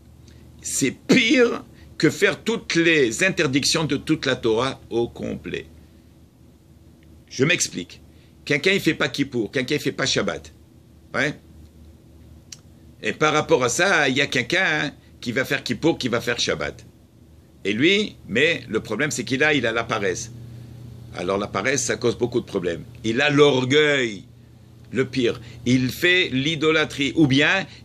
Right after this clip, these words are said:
il va, il a la jalousie, ou bien il a les nerfs. Oui. Alors, d'avoir les nerfs, c'est pire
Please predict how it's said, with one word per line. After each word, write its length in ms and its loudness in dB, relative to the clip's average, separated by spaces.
il 180 2
va, 460 2
il 220 2
a 260 4
la 160 0
jalousie, 720 0
ou 80 0
bien 160 2
il 160 2
a 80 4
les 160 2
nerfs. 480 -2
Oui. 300 -2
Alors, 360 4
d'avoir 400 4
les 120 4
nerfs, 340 2
c'est 260 -2
pire 520 2